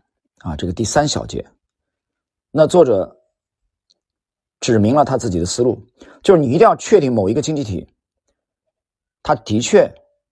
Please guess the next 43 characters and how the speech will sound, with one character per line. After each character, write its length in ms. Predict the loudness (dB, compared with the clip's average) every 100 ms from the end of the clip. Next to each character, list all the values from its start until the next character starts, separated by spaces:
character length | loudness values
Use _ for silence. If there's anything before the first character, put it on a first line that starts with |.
| _
就 80 | 0
是 80 | 2
你 60 | 4
看 160 | 2
到 60 | 2
它 80 | 0
经 160 | -2
济 40 | -2
增 120 | 0
长， 120 | 0
这 80 | -2
是 80 | -4
好 140 | -4
事 100 | -4
儿 100 | -4
啊， 140 | -6 -4
没 120 | 0
人 80 | 0
喜 140 | -2
欢 100 | -8
经 140 | -8 -10
济 60 |
衰 180 | -6 -6
退 160 | -4 -8
的。 100 | -10 _ _ _ _ _ _ _ _ _ _ _ _ _
经 140 | 0 2
济 80 |
增 100 | 4
长 140 | 4 2
其 140 | 0
实 60 | 2
有 100 | 2
个 80 | 0
指-， 180 | -4 -2
有 120 | 2
一 60 | 4
个 80 | 2
指 160 | 0
标 140 | 2 0
是 100 | -2
G 140 | -4
D 80 | -2
P， 280 | -4 -8